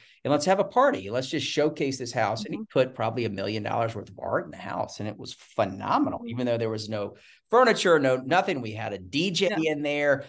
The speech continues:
Speaker 1: Um, I had Ferrari come out and they were giving test drives to folks and kind of made this partnership together.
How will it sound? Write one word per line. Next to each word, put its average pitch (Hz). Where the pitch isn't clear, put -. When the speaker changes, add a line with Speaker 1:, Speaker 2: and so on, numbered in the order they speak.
Speaker 1:
Um, 113
I 113
had 120
Ferrari 147
come 147
out 143
and 117
they 107
were 117
giving 110
test 139
drives 131
to 139
folks 131
and 110
kind 185
of 120
made 160
this 123
partnership 220
together. 113